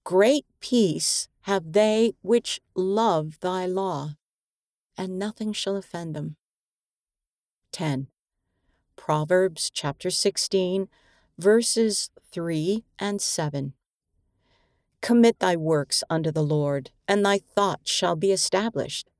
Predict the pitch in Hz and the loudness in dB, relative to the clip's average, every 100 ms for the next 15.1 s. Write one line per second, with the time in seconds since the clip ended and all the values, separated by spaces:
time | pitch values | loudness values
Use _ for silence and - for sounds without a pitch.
0 | _ _ - - - 220 208 185 180 220 | _ _ -20 -12 2 4 4 2 2 2
1 | 247 247 196 202 190 190 185 - - 185 | 4 2 2 4 6 4 2 -4 -6 -2
2 | 190 208 - 233 240 190 156 151 - _ | 0 -2 0 2 6 6 4 0 -4 _
3 | _ _ _ - 220 202 208 247 - 233 | _ _ _ -4 0 2 2 2 0 -6
4 | - 220 226 220 214 214 196 - 175 170 | -4 -2 0 0 -2 0 0 0 -4 -4
5 | 165 151 147 - - 175 - - - 160 | -4 -4 -4 -6 -6 -6 -8 -10 -8 -6
6 | - - - _ - 156 156 151 147 - | -4 -6 -6 _ -10 -8 -6 -6 -6 -10
7 | _ _ _ _ _ _ _ _ _ _ | _ _ _ _ _ _ _ _ _ _
8 | _ - 160 147 131 131 135 _ _ _ | _ -4 -2 -2 -2 -6 -8 _ _ _
9 | _ _ _ _ _ 143 147 135 170 175 | _ _ _ _ _ -2 -2 0 0 4
10 | 190 - 151 - 151 - 180 202 226 - | 2 0 -6 -4 -6 2 2 4 2 2
11 | 196 180 151 165 156 - 156 151 151 - | 0 0 0 -2 0 0 0 0 -2 -2
12 | 139 131 135 - _ _ _ _ _ - | -2 -2 -6 -14 _ _ _ _ _ -4
13 | 170 170 160 160 147 269 311 - 285 214 | -2 0 0 2 4 6 6 2 -2 2
14 | 180 190 208 - 220 - 208 214 226 - | 4 6 4 2 0 2 2 2 0 -8